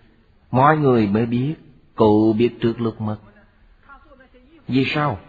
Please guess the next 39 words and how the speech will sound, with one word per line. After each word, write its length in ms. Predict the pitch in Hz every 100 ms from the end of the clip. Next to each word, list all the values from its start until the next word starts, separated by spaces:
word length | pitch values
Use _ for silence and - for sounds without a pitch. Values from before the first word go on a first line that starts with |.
| - _ _ _ -
Cụ 220 | 127 151
may 260 | 156 151
những 240 | 139 123 156
bộ 240 | 113 117
tang 260 | 123 135 117
phục 160 | - 95
ấy 300 | 98 104 110 117
nhất 140 | 196
định 240 | 131 110 110
là 120 | 101
may 380 | 85 101 98 92
lén 260 | 95 92 104
lút, 140 | 101 - - - - - - -
nhất 140 | 226
định 200 | 143 135
là 260 | 123 101 87 - - _
khi 200 | - 208
người 220 | 170 123
nhà 340 | 113 113 107
đều 200 | 104 104
ngủ 240 | 98 98 147
cả 220 | - 104 170
rồi, 180 | 95 87 - _ _ _ _ _ _
may 240 | 117 127 117
trong 180 | 117 101
đêm 180 | 101 87
tối. 220 | 98 95 - _ _ _ _ _ _ _ _
Muốn 200 | 131 180
may 380 | 147 127 120 110
vài 180 | 120 120
bộ 240 | 110 117 123
quần 200 | 113 101
áo 260 | 110 160 180
như 180 | 151 101
vậy 400 | 98 90 92 107 - _ _ _ _ _ _ _ -
cũng 140 | 120
phải 180 | 123 113 110
tốn 380 | 120 131 127 117
khá 120 | -